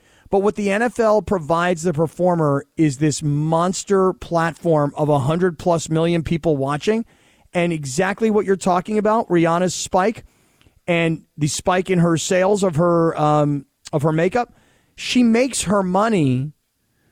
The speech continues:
outside of her thirteen-minute performance.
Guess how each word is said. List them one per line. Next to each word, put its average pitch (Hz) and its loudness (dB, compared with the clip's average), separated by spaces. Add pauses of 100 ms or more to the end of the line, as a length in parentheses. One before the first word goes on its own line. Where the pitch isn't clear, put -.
(480)
outside 202 0
of 165 0 (200)
her 190 0
thirteen-minute 185 0
performance. - -2